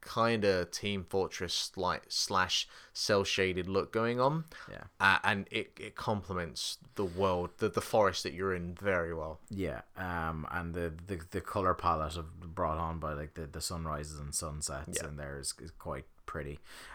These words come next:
Speaker 2: And even, uh, I don't know what the performance is like now 'cause I haven't dipped back into it since we beat it, uh, to play it myself, but I know even halfway through us playing it,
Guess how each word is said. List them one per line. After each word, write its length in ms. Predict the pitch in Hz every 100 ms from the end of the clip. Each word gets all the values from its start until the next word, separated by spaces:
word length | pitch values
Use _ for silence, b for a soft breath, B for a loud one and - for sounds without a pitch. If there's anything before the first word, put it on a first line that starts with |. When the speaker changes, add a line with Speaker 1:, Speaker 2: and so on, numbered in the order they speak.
| -
Speaker 2:
And 120 | 110
even, 580 | 120 117 107 95 87 80
uh, 240 | 71 82 80
I 60 | 95
don't 100 | 107
know 60 |
what 100 | 95
the 40 | -
performance 340 | - 90 82
is 60 | 78
like 200 | 80 78
now 240 | 90 87
'cause 120 | 76
I 40 | 80
haven't 160 | 82 80
dipped 160 | 78
back 240 | - 82 -
into 160 | 82
it 80 | 80
since 200 | 80 73
we 80 | 82
beat 260 | 78 82 82
it, 240 | 76 - - -
uh, 300 | 73 64 62
to 80 | -
play 200 | 85 80
it 120 | -
myself, 520 | 73 - 90 82 -
but 240 | - 82 -
I 140 | 80
know 480 | 80 87 87 85 82
even 200 | 90 90 78
halfway 380 | 95 87 92
through 300 | 80 - 90
us 100 | 78
playing 340 | - 92 82 78
it, 180 | 73